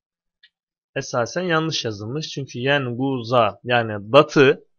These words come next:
e, nasp edecek bir şey başında yok. Enlenke izen var mı? Yok. Öyleyse yenguzu olmalıdır.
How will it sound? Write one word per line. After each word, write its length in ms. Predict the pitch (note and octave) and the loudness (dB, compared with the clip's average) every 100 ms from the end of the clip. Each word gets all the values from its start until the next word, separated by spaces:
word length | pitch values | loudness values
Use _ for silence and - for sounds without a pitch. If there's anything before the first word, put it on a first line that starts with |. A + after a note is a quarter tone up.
| _ _ _ _ _ - | _ _ _ _ _ -16
e, 40 | - | -10
nasp 580 | G#2+ A2+ C#3+ D3+ - - | -8 2 4 4 -2 -4
edecek 520 | B2+ B2 A#2 A#2+ - | -2 0 0 0 0
bir 120 | B2 A#2+ | -4 -2
şey 260 | - A#2+ | -2 -2
başında 380 | A2+ - D3+ F#3+ | -2 -4 -4 0
yok. 260 | D3 A2 B2+ | 0 0 -4
Enlenke 560 | B2+ B2 A#2+ - A#2+ | -4 -4 -6 -4 -4
izen 420 | A#2 A2 A#2+ A2+ F#2+ _ | -4 -2 -2 -2 -8 _
var 220 | A#2+ C3+ A#2 | 2 4 4
mı? 140 | E3 | 2
Yok. 280 | C3+ - _ _ _ _ _ _ _ _ _ _ _ - | -4 -6 _ _ _ _ _ _ _ _ _ _ _ -10
Öyleyse 460 | C#3 D#3 F3 E3+ A2+ | 0 2 0 -2 2
yenguzu 1000 | C3+ C3+ A2+ A2 D#3 C3 A2 B2 D3 B2 | 4 4 0 -2 -2 -2 -2 2 2 2
olmalıdır. 640 | - G#2+ G2+ G2 F#2+ G#2 | 0 -4 -6 -10 -12 -14